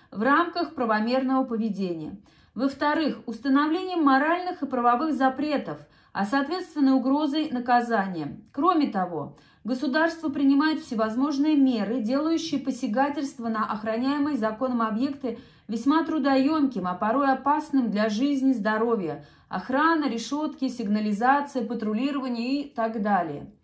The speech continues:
Соответственно, идут два следующих этапа. Это соприкосновение с обстоятельствами,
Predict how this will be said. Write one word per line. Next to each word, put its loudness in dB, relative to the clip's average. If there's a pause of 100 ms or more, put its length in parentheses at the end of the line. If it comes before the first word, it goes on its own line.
(380)
Соответственно, 2
идут -2
два 2
следующих -2
этапа. 0
Это -2
соприкосновение -2
с -12
обстоятельствами, -6